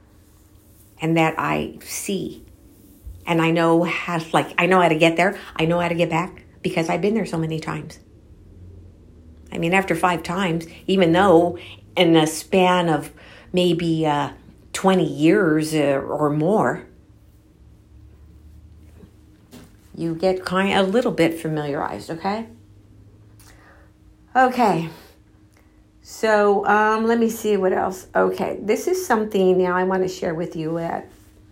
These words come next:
someone was, uh, telling me that when she was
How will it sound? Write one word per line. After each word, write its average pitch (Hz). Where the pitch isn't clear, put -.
someone 170
was, 156
uh, -
telling 160
me 147
that -
when 170
she -
was 160